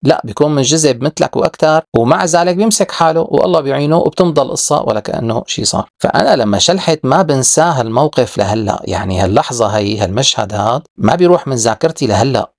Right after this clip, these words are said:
أما اللي قبله عم بقول لكم نسيان إنه شو قلت لها بالضبط كذا، بس هاللحظة كانت يعني حسيت إنه رح يوقف قلبي،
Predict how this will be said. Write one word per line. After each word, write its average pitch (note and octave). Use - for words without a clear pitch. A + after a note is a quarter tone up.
أما A2
اللي C3
قبله D#3
عم B2+
بقول C#3+
لكم A#2+
نسيان A#2
إنه G2+
شو G#2+
قلت A2+
لها G#2+
بالضبط G#2
كذا، A#2
بس -
هاللحظة E3
كانت E3
يعني G2
حسيت -
إنه G#2+
رح A2
يوقف C3+
قلبي، F#2+